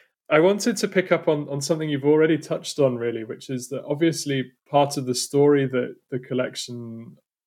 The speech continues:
uh, the exhibition tells is about the relationship between the town Holyhead and its port.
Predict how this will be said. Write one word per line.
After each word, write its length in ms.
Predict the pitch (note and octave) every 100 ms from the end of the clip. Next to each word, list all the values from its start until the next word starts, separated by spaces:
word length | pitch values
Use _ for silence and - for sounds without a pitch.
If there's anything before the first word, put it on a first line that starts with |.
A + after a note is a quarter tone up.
| _
uh, 380 | _ - - _ -
the 120 | C#3
exhibition 640 | C3+ - C3 B2+ - A#2+
tells 480 | A2+ - D#3 D3 B2
is 160 | B2+ C3+
about 500 | A2+ C3+ C3+ B2 - - -
the 100 | B2+
relationship 680 | B2 B2 C3 C3+ C3 C3 -
between 680 | C#3 - B2 A#2 A2+ A2 -
the 80 |
town 380 | A#2 D3 D3 D3
Holyhead 500 | C#3 B2 A#2+ A#2 A2 -
and 180 | B2+ A#2
its 160 | A#2+ -
port. 580 | _ D3+ B2 - -